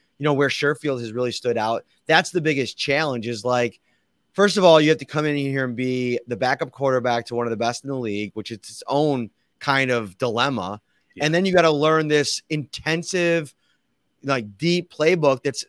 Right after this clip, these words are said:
Speaker 1: actually been pretty much installed since the spring. I mean, Ken Dorsey said they, they install ninety, ninety percent of it during O T As and then just add a little bit incrementally over the time since then. So he's had a huge, bulky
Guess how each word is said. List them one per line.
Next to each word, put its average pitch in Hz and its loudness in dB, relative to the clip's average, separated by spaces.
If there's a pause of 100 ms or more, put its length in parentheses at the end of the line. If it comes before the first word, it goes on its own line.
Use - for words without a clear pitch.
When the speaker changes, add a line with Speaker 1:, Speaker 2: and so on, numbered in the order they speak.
(120)
Speaker 1:
actually 285 -2
been 160 0 (100)
pretty 208 -6
much 285 2
installed 139 -2
since 127 -10
the 113 -2 (200)
spring. 127 -6
I 104 -8
mean, 107 -8
Ken 139 -4
Dorsey 135 -2
said 127 -2 (260)
they, 139 0
they 143 0
install 143 0
ninety, 127 -2 (200)
ninety 135 -2
percent 127 -8
of 139 -4
it 120 -4
during 123 -2
O 123 0
T 120 -6
As 127 -2 (240)
and 117 -6
then 135 0
just 131 -4
add 131 -4
a 127 0
little 135 0
bit 131 -4
incrementally 123 -4
over 113 -4
the 95 -12
time 120 -6 (280)
since 139 -4
then. 131 -2 (260)
So 151 0
he's 208 0
had 196 4 (100)
a 127 -2
huge, 170 0 (120)
bulky 131 -4